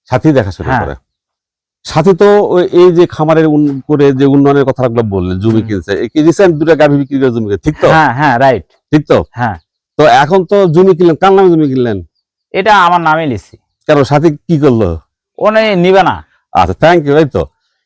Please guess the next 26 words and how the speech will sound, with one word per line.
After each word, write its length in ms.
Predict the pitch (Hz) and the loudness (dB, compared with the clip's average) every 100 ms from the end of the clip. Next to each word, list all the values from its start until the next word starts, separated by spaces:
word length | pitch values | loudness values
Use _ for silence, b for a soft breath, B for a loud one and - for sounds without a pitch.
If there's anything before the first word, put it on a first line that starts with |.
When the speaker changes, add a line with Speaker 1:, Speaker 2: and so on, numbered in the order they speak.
| - | 0
Speaker 1:
এই 140 | 147 | 2
না 100 | 185 214 | 2 0
হলে 140 | 226 | 0
দুজনের 460 | 202 175 185 226 214 | 0 2 2 2 2
বন্ধনটা 480 | 185 196 214 208 233 | 2 2 2 0 -2
শক্ত 260 | 196 196 | -2 -2
Speaker 2:
হ্যাঁ। 60 | 233 | 0
Speaker 1:
না 60 | |
হলে 140 | 220 240 | 2 2
তো 140 | 233 233 202 208 - | 2 0 2 -2 -4
সংসার 300 | - 220 240 | -2 0 2
চলবে 240 | 226 214 | 2 0
না। 140 | 156 87 - | 0 -2 -2
Speaker 2:
কারণ, 320 | 165 190 208 214 - _ _ _ _ _ _ _ _ - | -2 0 -2 -6 -16 _ _ _ _ _ _ _ _ -2
কারণ 220 | 175 190 | -2 0
তার 260 | 175 175 180 | 0 2 2
গল্প 280 | 165 185 175 190 | 2 0 -2 -2
যে 160 | 185 180 170 - | 0 0 -2 -4
আমার 280 | 165 190 | -2 -2
নামে 280 | 190 185 190 | 0 0 0
থাক 200 | 185 196 190 | -4 -6 -8
কিংবা 220 | 185 165 | -4 -2
তার 220 | 147 160 | 0 0
নামে 260 | 165 165 156 | 0 -2 -4
থাক, 240 | 147 147 180 _ _ - | -2 -4 -4 _ _ -2
কারণ 220 | 156 156 | 0 0